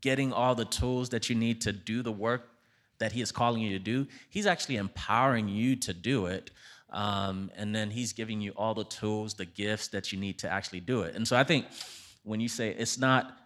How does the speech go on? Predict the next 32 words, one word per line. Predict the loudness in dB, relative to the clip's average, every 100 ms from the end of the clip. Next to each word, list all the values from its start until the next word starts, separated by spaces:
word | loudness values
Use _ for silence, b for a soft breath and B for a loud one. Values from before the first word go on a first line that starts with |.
| _ _
for | -2 2 2
professionals, | 2 -2 0 2 2 0 0 0 -2
like, | -6 -8
we | -2
have | 0 0 0
to |
learn | -2 2 4 6 6 6 4 0 -4 -2
all | 2 4
these | 4 0 -2
things | 0 0 0 -2
and | -2
become | -4 -4 -2
a | -2
pastor | 2 2 2 0
and | -2 0
go | 0 0
to |
seminary | 0 0 0 2 2 4 2 0
to | -2
learn | -2 0 2 4
how | 4 4
to | 2
share | 0 0 2 6
our | 4
faith, | 4 -4 -4 -4 -4 -10 -20 b b b b _ _
man, | -2 2
all | 4
you're | 4 4
really | 2 2 2
doing | 2 2 2 0
is | 0 0 0 -4 -4
passing | 4 6 6 2 2 2